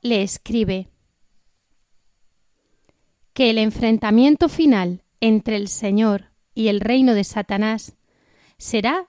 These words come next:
sobre la familia y sobre el matrimonio.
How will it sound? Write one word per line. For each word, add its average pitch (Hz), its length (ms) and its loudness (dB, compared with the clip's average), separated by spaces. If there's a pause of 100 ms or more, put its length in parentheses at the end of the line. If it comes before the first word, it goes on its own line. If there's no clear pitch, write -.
(120)
sobre 208 400 -2
la 190 140 -4
familia 285 720 -2 (160)
y 254 120 -4
sobre 214 340 -4
el 202 60 -2
matrimonio. 196 760 0